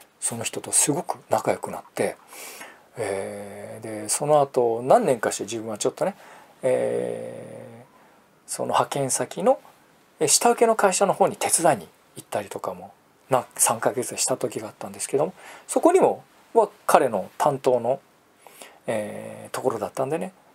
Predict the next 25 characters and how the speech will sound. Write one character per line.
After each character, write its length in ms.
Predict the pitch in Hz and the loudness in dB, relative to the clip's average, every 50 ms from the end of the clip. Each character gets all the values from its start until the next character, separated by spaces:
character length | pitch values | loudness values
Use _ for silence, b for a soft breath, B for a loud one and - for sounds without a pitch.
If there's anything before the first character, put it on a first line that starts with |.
| _ _ - | _ _ 0
ち 80 | - | 2
ょ 40 | 330 | 2
く 100 | - - | 2 0
ち 100 | - - | -2 -2
ょ 40 | 107 | -4
く 340 | - - 104 101 104 107 107 _ | -4 -4 -4 -4 -6 -8 -8 _
こ 640 | - 110 110 107 104 104 110 110 110 110 120 135 - | -4 -2 -2 -2 -2 -4 -4 -6 -8 -8 -10 -8 -4
う 20 | |
来 120 | - - - | 0 2 4
て 100 | - - | 4 4
た 140 | - 104 | 2 -2
ん 40 | 92 | -8
で 80 | 95 98 | -6 -6
す 120 | - - 208 | -6 -4 -2
ね、 140 | 220 220 | -4 -2
彼 240 | 214 - 120 107 90 | 0 0 0 0 0
が。 100 | 85 82 - _ _ _ B B B B B B B B B B _ 196 | -4 -6 -8 _ _ _ B B B B B B B B B B _ 4
で、 200 | 196 226 - - B B B B | 6 6 6 4 B B B B
そ 160 | - - 220 | 2 4 4
の 40 | 214 | 4
時 220 | 247 220 196 147 | 4 4 4 2
に 220 | 123 113 110 107 113 | 2 0 -4 -6 -6
こ 140 | - - 147 | -4 -2 0
う 40 | 156 | 0
ね、 160 | 214 226 226 | 0 0 -2